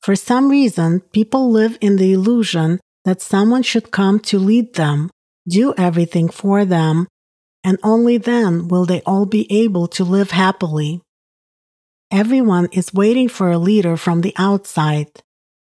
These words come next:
But the person, just like society as a whole, should not focus on the external material, but should rather be guided by the inner spiritual.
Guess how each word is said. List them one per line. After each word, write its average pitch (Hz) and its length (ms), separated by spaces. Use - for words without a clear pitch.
But 185 160
the 190 100
person, 190 640
just 214 260
like 262 140
society 175 680
as 180 160
a 190 80
whole, 170 460
should 185 300
not 208 300
focus 247 520
on 180 160
the 170 120
external 202 600
material, 170 800
but 185 140
should 185 240
rather 208 340
be 196 180
guided 196 560
by 170 140
the 175 240
inner 208 340
spiritual. 156 960